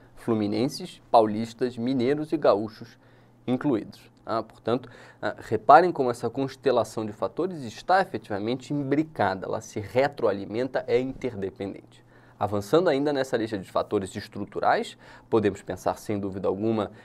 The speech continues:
a politização de uma parcela expressiva das Forças Armadas, sobretudo do Exército, aqui veteranos da Guerra do Paraguai falando alto, Deodoro, Floriano, Benjamin Constant, todos veteranos da Guerra do Paraguai,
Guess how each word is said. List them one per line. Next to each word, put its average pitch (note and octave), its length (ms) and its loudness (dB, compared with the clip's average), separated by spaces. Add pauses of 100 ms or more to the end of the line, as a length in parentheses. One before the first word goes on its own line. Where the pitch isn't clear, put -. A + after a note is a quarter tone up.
(120)
a - 80 0
politização A#2+ 1040 0
de G2+ 100 -6
uma F#2+ 120 -4
parcela G2 380 -4
expressiva G#2+ 680 -6
das G#2 120 -6
Forças G#2 380 -4
Armadas, C#3 500 0
sobretudo A#2+ 840 2 (440)
do B2+ 160 8
Exército, A2+ 640 6
aqui - 220 -10
veteranos G#2+ 580 0
da G2 120 2
Guerra G2 260 0
do G2+ 100 -4
Paraguai G#2 420 0
falando G2 420 -2
alto, - 360 8 (520)
Deodoro, G#2+ 800 6 (340)
Floriano, G#2+ 600 4
Benjamin G#2 500 -2
Constant, G2+ 500 -8
todos C#3 240 6
veteranos G#2 420 -2
da G#2+ 100 2
Guerra G2+ 200 -2
do G#2+ 100 -2
Paraguai, E3 500 10